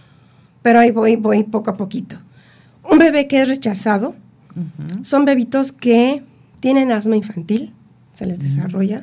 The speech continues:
Speaker 1: a los tres, cinco años, se descubre que tiene asma infantil, se descubre que tiene una tendencia a Asperger,
Speaker 2: Ujú.
Speaker 1: se descubre que tiene problemas de la piel.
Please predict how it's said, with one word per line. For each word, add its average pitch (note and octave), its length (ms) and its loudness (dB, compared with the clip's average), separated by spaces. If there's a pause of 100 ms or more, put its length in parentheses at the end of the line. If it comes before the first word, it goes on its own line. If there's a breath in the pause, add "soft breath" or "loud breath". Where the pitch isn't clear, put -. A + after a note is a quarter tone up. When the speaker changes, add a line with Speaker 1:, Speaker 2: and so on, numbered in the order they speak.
(140)
Speaker 1:
a - 40 -12
los F#3+ 180 -12
tres, G#3 280 -8
cinco G3 340 -6
años, G3+ 340 -2 (720 loud breath)
se A3+ 180 2
descubre A3+ 480 0
que G3+ 100 -6
tiene F#3+ 300 -2
asma F3+ 260 -8
infantil, E3 540 -8 (1120 soft breath)
se - 160 0
descubre B3 480 -2
que G#3 100 -4
tiene F#3+ 560 -2 (480 soft breath)
una B3 220 0
tendencia G#3 600 -4
a - 180 -10
Asperger, G#3+ 480 -8 (800)
Speaker 2:
Ujú. C3+ 280 -8 (680 loud breath)
Speaker 1:
se A3+ 160 -2
descubre A#3 420 -2
que A3+ 100 -6
tiene G#3+ 220 -2
problemas G3+ 420 -6
de F#3+ 60 -12
la D#3 100 -16
piel. D#3 200 -18